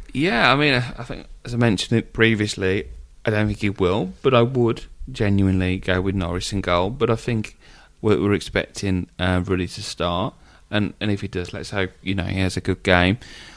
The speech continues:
Um, I get the, I get the Bolly thing, I do, and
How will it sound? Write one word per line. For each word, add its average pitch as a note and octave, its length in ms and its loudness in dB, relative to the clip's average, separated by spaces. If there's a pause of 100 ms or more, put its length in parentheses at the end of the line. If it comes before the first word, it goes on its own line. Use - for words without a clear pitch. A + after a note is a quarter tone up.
(140)
Um, G#2+ 440 8 (800)
I A#2+ 60 4
get B3 200 8
the, F#3+ 200 2
I C3 60 6
get D#3 180 2
the F#3+ 80 4
Bolly A#2 260 4
thing, C3 340 0
I G#2+ 80 4
do, B2 440 6 (160)
and A#2+ 500 4